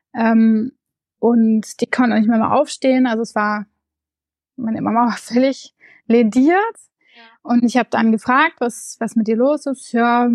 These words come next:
Speaker 1: geht schon irgendwie wieder vorbei. Er hat ihr jetzt, ähm, Globulis gegeben und damit sei das gut. Und dann habe ich gesagt, "Na ja, aber so wie sie aussieht, muss sie ins Krankenhaus." Und habe gesagt, "Nein, ähm, wenn ich, wenn ich die Dreistigkeit besitzen würde, hier einen Krankenwagen zu holen, dann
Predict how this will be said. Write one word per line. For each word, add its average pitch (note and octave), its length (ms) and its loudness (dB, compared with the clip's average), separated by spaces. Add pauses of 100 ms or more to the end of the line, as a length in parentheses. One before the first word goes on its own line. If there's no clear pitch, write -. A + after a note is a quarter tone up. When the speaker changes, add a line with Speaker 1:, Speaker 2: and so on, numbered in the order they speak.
(480)
Speaker 1:
geht C#4 220 -2
schon B3+ 160 2
irgendwie A#3 360 0
wieder A3 200 -4
vorbei. C#4+ 580 0
Er A3 200 -4
hat A#3 180 -8
ihr A3 100 -6
jetzt, - 400 -12
ähm, A3 300 -4
Globulis C4+ 460 0
gegeben B3 640 2
und G#3 400 -4 (360)
damit - 220 -4
sei C3 180 -2
das - 160 -12
gut. E4 320 2
Und B3+ 80 2
dann A#3 40 0
habe A3 120 2
ich G#3+ 60 -2
gesagt, G#3 180 -6
"Na G#3+ 100 0
ja, G3+ 120 2
aber G3+ 120 -2
so G#3 120 -2
wie G#3+ 100 2
sie G3+ 120 0
aussieht, A#3 560 -2 (220)
muss - 120 -18
sie - 80 -8
ins - 140 -8
Krankenhaus." B3 800 -2 (880)
Und A#3+ 220 0
habe A#3 120 0
gesagt, G#3+ 220 -8
"Nein, A#3 400 0 (400)
ähm, A3 340 2
wenn G#3+ 180 0
ich, - 500 -6
wenn G#3+ 180 0
ich G#3+ 200 -4
die G3 140 -10
Dreistigkeit A3+ 640 -2
besitzen A3 380 0
würde, G#3 160 2
hier G#3 120 0
einen G3+ 260 -2
Krankenwagen A3+ 520 0
zu A3 140 -6
holen, A3+ 260 2
dann G3+ 340 -6